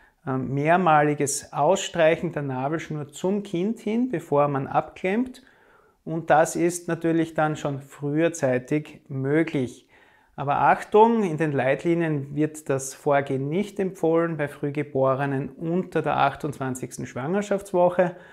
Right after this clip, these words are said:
Das liegt daran, dass es eine rezente Studie in diesem Kollektiv gibt, dass das, äh, Cord Milking zu einer erhöhten Mortalität bei den ganz kleinen Frühgeborenen führen kann.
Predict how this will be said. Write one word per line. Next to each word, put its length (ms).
Das 280
liegt 260
daran, 300
dass 120
es 140
eine 220
rezente 560
Studie 400
in 260
diesem 380
Kollektiv 720
gibt, 300
dass 180
das, 300
äh, 220
Cord 400
Milking 640
zu 140
einer 140
erhöhten 520
Mortalität 800
bei 80
den 160
ganz 260
kleinen 400
Frühgeborenen 880
führen 360
kann. 300